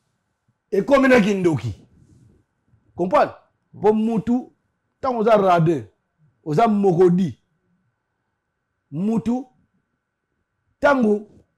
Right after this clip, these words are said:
olingi bato te, olingi kaka yo na famille na yo, bapesa kombo nani? Okoma ndoki. Hmm?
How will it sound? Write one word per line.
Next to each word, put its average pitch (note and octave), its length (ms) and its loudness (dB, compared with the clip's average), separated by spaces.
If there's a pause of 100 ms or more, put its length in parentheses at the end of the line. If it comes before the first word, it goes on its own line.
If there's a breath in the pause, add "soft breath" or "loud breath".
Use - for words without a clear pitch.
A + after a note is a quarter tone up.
(920)
olingi A#3 440 4
bato G#3 320 2
te, F3 400 -2 (140)
olingi A3 340 0
kaka G3+ 280 0
yo G#3 580 0
na G#3+ 140 -4
famille G3 340 -4
na E3+ 80 -4
yo, D#3+ 280 -2 (420)
bapesa F3 420 0
kombo D3 260 -4
nani? G#2+ 160 -16 (1700)
Okoma G#3+ 400 -16
ndoki. D#3+ 440 -14 (1500)
Hmm? G3+ 200 -12